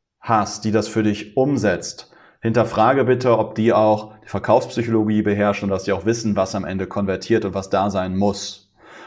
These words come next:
Und wenn du das nicht hast, hol dir den Experten mit rein, der dich da entsprechend unterstützen kann. Und Punkt Nummer drei, plane entsprechend Content, Bausteine und Blöcke schon mit ein, die du dann ganz, ganz einfach befüllen kannst. Das sind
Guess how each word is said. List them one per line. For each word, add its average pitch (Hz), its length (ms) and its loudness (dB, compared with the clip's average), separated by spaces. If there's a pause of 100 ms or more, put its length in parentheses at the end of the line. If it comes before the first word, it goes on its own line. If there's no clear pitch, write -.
(100)
Und - 80 -12
wenn 104 120 2
du 107 60 0
das 104 180 -6
nicht 170 240 4
hast, 156 440 0
hol 120 120 2
dir 113 60 6
den 110 120 0
Experten 110 480 0
mit 101 160 -2
rein, 101 260 0
der 95 100 -2
dich 90 140 -8
da 92 340 -4 (220)
entsprechend 98 340 -4
unterstützen 113 480 -2
kann. 98 200 -6 (440)
Und - 80 -4
Punkt 165 180 2
Nummer 160 200 4
drei, 139 460 4
plane 151 520 2
entsprechend 135 600 -2
Content, 151 420 2
Bausteine 120 580 4
und 107 120 -2
Blöcke 139 540 2 (260)
schon 123 220 0
mit 113 120 2
ein, 127 280 2
die 120 100 2
du 131 120 0
dann 156 160 4
ganz, 160 180 2
ganz 147 180 0
einfach 139 400 0
befüllen 139 460 0
kannst. 85 260 -4
Das 101 100 -8
sind 131 200 -6